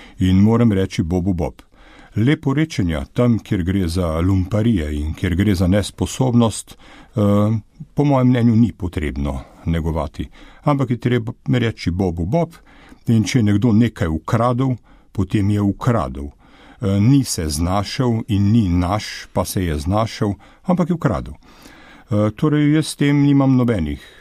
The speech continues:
težav. Verjetno jih imajo mnogi drugi, pravijo, da sem prostak, eh, obrtniški prostak v političnih, eh, prostorih, ampak, eh,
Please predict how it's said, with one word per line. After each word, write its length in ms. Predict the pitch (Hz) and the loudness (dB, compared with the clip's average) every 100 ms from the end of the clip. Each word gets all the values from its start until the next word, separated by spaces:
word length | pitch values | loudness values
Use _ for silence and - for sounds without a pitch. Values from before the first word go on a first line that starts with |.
| - | -8
težav. 420 | 87 80 76 73 | -6 -4 -4 -4
Verjetno 440 | 82 110 117 - | -4 -2 -2 0
jih 120 | 101 82 | -2 0
imajo 240 | 104 98 95 | -2 2 4
mnogi 360 | 101 90 76 | 4 2 -2
drugi, 340 | 90 123 113 104 | 0 2 2 0
pravijo, 400 | - 92 92 85 | 0 0 0 -2
da 120 | 82 | -4
sem 280 | - 80 80 | -4 -4 -4
prostak, 840 | - 90 82 - 98 - - - - - - - - - | -4 -4 -4 -2 -4 -4 -14 -20 -20 -20 -20 -20 -20 -4
eh, 100 | 85 | 0
obrtniški 760 | 82 98 87 95 101 95 - | 0 0 0 0 -2 -2 -4
prostak 560 | - 82 - 107 107 - | -4 -4 -2 -2 -2 -2
v 140 | 80 85 82 82 80 80 80 78 _ | -4 0 0 0 0 -2 -2 -6 _
političnih, 840 | - 87 87 98 - 85 80 - - | -2 0 0 -2 -2 -2 -2 -4 -8
eh, 680 | 80 73 73 71 73 71 67 - _ | -6 -4 -4 -4 -6 -6 -10 -16 _
prostorih, 640 | - 82 - - 156 143 - - - - - - | -8 -6 -6 0 2 2 -2 -10 -20 -20 -20 -8
ampak, 480 | 147 143 143 - | -2 0 -2 -6
eh, 60 | - | -6